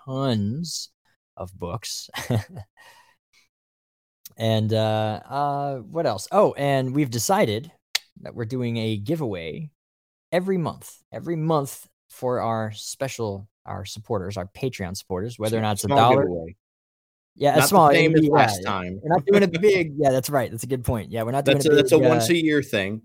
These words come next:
Speaker 2: <laughs>
Speaker 1: Yeah, that, that, the Purim giveaway is once a year. The, uh, once a month, though, we'll do a book. We're gonna take one book, one random book,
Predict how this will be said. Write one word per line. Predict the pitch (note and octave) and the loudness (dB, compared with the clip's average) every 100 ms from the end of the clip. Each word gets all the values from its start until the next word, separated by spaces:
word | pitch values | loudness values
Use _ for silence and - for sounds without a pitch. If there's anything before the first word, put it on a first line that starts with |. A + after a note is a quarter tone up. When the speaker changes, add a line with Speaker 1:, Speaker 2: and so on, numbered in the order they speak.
| - | -14
Speaker 2:
<laughs> | - - _ _ _ _ | -16 -16 _ _ _ _
Speaker 1:
Yeah, | B2+ B2 | -6 -4
that, | B2+ C#3 - | -2 -6 -6
that, | C#3 - C#3 C3+ C3+ | -8 -6 -6 -6 -8
the | |
Purim | A#2+ D#3+ G#3 A3 | -4 0 2 2
giveaway | E3 D#3+ C#3+ C3+ | 4 4 4 4
is | B2 A#2 | 2 -2
once | A#2+ A2 | -4 -4
a | |
year. | G#2+ G#2+ G2 F#2+ | -2 -2 -2 -4
The, | G2 G2 F#2+ F#2+ G2+ _ _ _ _ | -6 -6 -8 -8 -12 _ _ _ _
uh, | - A2 | -4 -4
once | B2 F3+ - | 0 -2 -2
a | |
month, | E3 D#3 C3 | -2 -2 -2
though, | C3+ C3 | 2 2
we'll | B2+ | 2
do | A#2+ B2+ | -2 -2
a | A#2 | -4
book. | G#2+ F2 _ | -6 -12 _
We're | G2+ | -12
gonna | A2+ A2 | -8 -6
take | A2 G2+ | -6 -8
one | G#2 D3+ D#3+ | -6 -6 -4
book, | C3+ C3 | -6 -6
one | B2+ D3+ | -8 -6
random | C3 B2+ A#2+ G#2+ | -2 0 0 -2
book, | G#2 G#2 | -4 -6